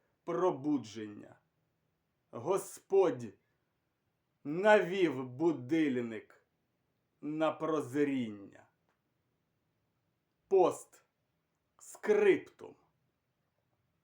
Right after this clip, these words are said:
Зеопарк наше все, даєш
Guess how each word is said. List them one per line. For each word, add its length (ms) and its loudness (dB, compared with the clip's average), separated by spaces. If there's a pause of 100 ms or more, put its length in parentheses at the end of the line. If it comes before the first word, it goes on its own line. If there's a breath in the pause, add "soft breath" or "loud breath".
(280)
Зеопарк 1400 4
наше 640 2
все, 800 2 (580)
даєш 960 4